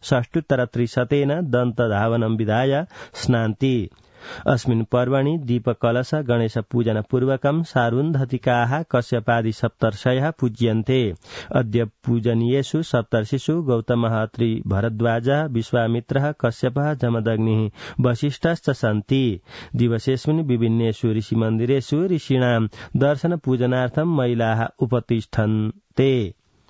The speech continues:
लोकोपकारिणां महामनीषिणां ऋषीणां स्मरणं तदीयमार्गमनुसृत्य अग्रे वर्धनं च अस्य पर्वणः महत्वाधायक पक्षो वर्तते।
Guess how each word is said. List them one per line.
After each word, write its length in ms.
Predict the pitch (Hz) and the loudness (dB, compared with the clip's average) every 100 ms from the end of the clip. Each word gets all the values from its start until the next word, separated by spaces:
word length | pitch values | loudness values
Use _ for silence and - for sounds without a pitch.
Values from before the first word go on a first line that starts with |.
| _ - - - - - - | _ -20 -20 -20 -20 -20 -2
लोकोपकारिणां 1200 | 131 156 - 214 185 160 - 143 131 135 139 151 | 2 2 2 -2 0 -2 0 0 2 0 2 0
महामनीषिणां 1200 | 165 156 135 131 127 120 113 - 135 135 139 147 180 _ _ _ - | 0 0 0 0 0 0 -2 -2 0 2 0 -2 -4 _ _ _ 0
ऋषीणां 560 | 107 107 - 147 147 165 | 0 2 0 2 2 -2
स्मरणं 640 | - 135 131 135 147 165 | -2 0 2 2 2 0
तदीयमार्गमनुसृत्य 1300 | - 127 127 127 123 123 120 120 120 - 127 - | 0 0 2 2 0 0 0 2 0 0 -2 0
अग्रे 340 | 123 117 110 113 | 0 2 0 0
वर्धनं 560 | 107 113 110 131 143 | 0 0 2 0 0
च 100 | 147 | -2
अस्य 280 | 180 160 - | -2 -2 -2
पर्वणः 520 | 147 147 127 123 120 | 0 0 2 2 2
महत्वाधायक 800 | 120 120 120 131 117 104 107 110 | 2 0 0 0 2 2 -2 -2
पक्षो 420 | 107 - 110 - 117 | -2 -2 -2 0 0
वर्तते। 640 | 110 104 110 - 135 104 | 0 -2 -2 2 2 0